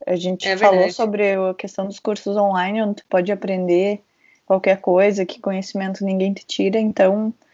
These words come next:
Speaker 1: nunca é tarde pra tirar um projeto do papel, pra fazer alguma coisa que tu gostaria de fazer e começar, né? O negócio é, é agir,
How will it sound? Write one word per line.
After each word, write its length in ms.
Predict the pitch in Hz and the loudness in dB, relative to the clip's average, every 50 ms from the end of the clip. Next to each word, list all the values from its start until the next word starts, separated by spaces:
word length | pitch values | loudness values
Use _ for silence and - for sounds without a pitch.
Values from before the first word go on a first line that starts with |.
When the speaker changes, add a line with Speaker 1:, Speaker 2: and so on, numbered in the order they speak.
| _ _ _ _ _ _ _ _ _ - - | _ _ _ _ _ _ _ _ _ -4 -2
Speaker 1:
nunca 200 | 208 226 233 269 | 0 2 2 2
é 40 | - _ _ _ _ _ - | 0 _ _ _ _ _ 0
tarde 260 | - 226 208 214 214 - | 4 4 4 4 2 -2
pra 200 | - 220 220 220 | -4 -4 -4 -4
tirar 320 | - - 214 196 190 190 | -4 -4 -2 -2 -2 -2
um 80 | 196 202 | -2 -4
projeto 360 | - 202 190 185 185 180 180 _ _ | -2 -2 0 0 0 -2 -2 _ _
do 120 | - 180 175 | -6 -6 -6
papel, 320 | - - 180 180 190 202 | -2 0 2 4 4 4
pra 100 | 202 - | 2 2
fazer 220 | 202 - 185 175 180 | -4 -4 -2 -2 -2
alguma 180 | 180 180 185 | -2 -4 -4
coisa 200 | 190 - 185 185 | -4 -4 -4 -4
que 80 | - - | -6 -8
tu 100 | - 185 | -6 -2
gostaria 360 | 180 185 185 - 185 185 185 | -2 -2 -2 -2 0 2 2
de 60 | 180 196 | 0 0
fazer 480 | - - 180 175 170 170 170 185 214 247 - _ _ _ _ _ _ _ _ _ _ _ _ _ _ _ - | 0 -2 0 0 2 0 0 0 -2 -4 -8 _ _ _ _ _ _ _ _ _ _ _ _ _ _ _ 2
e 180 | 214 226 226 - | 4 4 4 4
começar, 600 | - - 269 277 349 339 - 285 254 247 247 _ _ - | 4 4 4 4 4 2 0 0 -2 -2 -2 _ _ -10
né? 280 | 220 196 185 180 185 202 | -8 -6 -6 -6 -6 -6
O 60 | 214 | -6
negócio 520 | 214 202 190 185 180 180 180 - - - | -6 -4 -4 -2 0 -2 -2 -2 -2 -2
é, 400 | 220 220 226 233 240 247 262 269 262 - _ _ _ _ _ _ - | 0 0 2 0 0 0 -2 -2 -4 -6 _ _ _ _ _ _ -2
é 140 | 202 202 208 | 2 4 4
agir, 440 | 214 226 220 202 202 208 220 220 - | 4 4 4 2 0 -2 -2 -4 -6